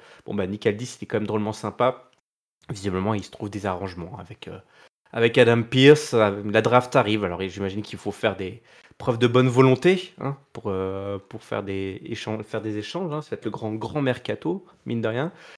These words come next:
Chelsea Green, la pauvre, elle est arrivée, elle est venue se plaindre, euh, auprès du manager, évidemment, qu'elle avait pas eu, euh, droit à,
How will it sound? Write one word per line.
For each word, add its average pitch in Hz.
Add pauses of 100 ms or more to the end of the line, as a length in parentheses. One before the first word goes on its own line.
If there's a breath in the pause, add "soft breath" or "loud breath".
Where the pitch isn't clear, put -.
(140 loud breath)
Chelsea 139
Green, 170
la 143
pauvre, 170
elle 139
est 135
arrivée, 127
elle 165
est 151
venue 143
se 139
plaindre, 156
euh, 120 (340 loud breath)
auprès 120
du 117
manager, 113
évidemment, 120
qu'elle 110
avait 104
pas 117
eu, 113
euh, 101
droit 113
à, 98